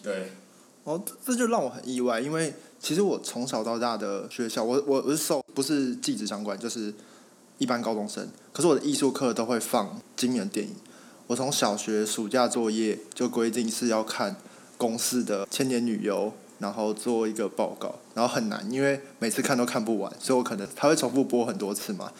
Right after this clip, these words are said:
Speaker 2: 我就分片段把那个东西看完。对小朋友来说，《千年女优》真的蛮难的。而你看到睡着，是不是就是《千年女优》？
Speaker 1: 应该是《千年女优》，不然，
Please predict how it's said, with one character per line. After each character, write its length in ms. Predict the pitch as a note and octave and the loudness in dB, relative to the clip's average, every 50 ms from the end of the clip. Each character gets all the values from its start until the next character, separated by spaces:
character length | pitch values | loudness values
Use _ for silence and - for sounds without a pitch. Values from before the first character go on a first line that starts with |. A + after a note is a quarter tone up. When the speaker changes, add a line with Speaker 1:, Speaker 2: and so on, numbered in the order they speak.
| - - - | -20 -12 -2
Speaker 2:
我 80 | - | -2
就 80 | A#2+ B2 | 0 0
分 220 | B2 C3+ C3+ C3+ | 2 0 0 0
片 320 | - - - C#3 B2+ A#2+ G#2+ | -2 -2 -2 0 0 2 2
段 240 | C#3+ C#3+ D3+ B2+ | 2 2 2 0
把 100 | A2+ G#2 | 0 -2
那 100 | G#2 A#2+ | -2 0
个 80 | B2 B2 | 0 0
东 160 | A2 A#2+ A#2 | 0 0 -2
西 80 | A#2+ A2+ | -4 -2
看 220 | - C3 A2+ G2 F2 | 0 -2 -2 -2 -4
完。 120 | - G#2+ A2+ - - - - | -6 -8 -10 -10 -18 -4 0
对 100 | C4 C#4 | 2 2
小 160 | C4 - A#2+ | 4 2 0
朋 100 | - E3 | 0 0
友 60 | D#3 | 0
来 140 | B2+ A2+ A#2+ | 0 -2 -2
说， 180 | B2 - C3 B2+ | -2 -2 -2 -2
《千 140 | B2+ - C#3+ | -2 -2 -2
年 100 | B2+ A#2+ | -2 -2
女 60 | G#2 | -2
优》 120 | G2+ A2 A2 | -2 -2 -2
真 60 | A#2 | -2
的 60 | A#2 A2 | -2 -2
蛮 180 | G#2 G2 - - | -4 -4 -6 -8
难 160 | E2 E2 F#2 | -12 -14 -14
的。 60 | G2+ - D#3+ | -10 -2 2
而 40 | |
你 160 | F3 G#3 D#3 A#2+ | 2 2 2 2
看 140 | - F3 | 0 0
到 80 | E3+ E3+ | 0 0
睡 180 | E3+ F3 D3+ A#2 | 2 2 2 2
着， 240 | - G2+ F#2 A2+ | 0 -4 -4 -4
是 100 | A2+ A#2+ | -4 -2
不 40 | A#2+ | -2
是 60 | A#2 | -2
就 100 | G#2+ A#2 | -2 -4
是 180 | A#2 A#2 A#2 A2 G#2 | -4 -4 -4 -6 -6
《千 160 | - - G#2 | -8 -6 -6
年 160 | - F2 F#2 F#2+ | -6 -6 -8 -10
女 140 | - - - | -10 -12 -12
优》？ 60 | - - - B2 - - - - - - - - - - - _ | -14 -14 -14 -14 -16 -18 -20 -20 -20 -20 -20 -20 -20 -20 -20 _
Speaker 1:
应 140 | - G3+ G#3+ | -8 -4 -2
该 100 | G#3+ G3 | -2 -2
是 140 | F#3 F#3+ F3 | -2 -4 -6
《千 220 | - - D#3 C#3 C3 | -6 -6 -6 -6 -4
年 160 | B3+ B3+ B3 | -4 -4 -4
女 160 | - F#2+ F#2+ | -6 -6 -6
优》， 100 | F#2+ F#2+ F#2 F#2 F#2+ G2 A2 C3+ | -6 -8 -8 -8 -10 -12 -12 -8
不 60 | D#3+ | -6
然， 100 | D#3+ C#3+ | -4 -4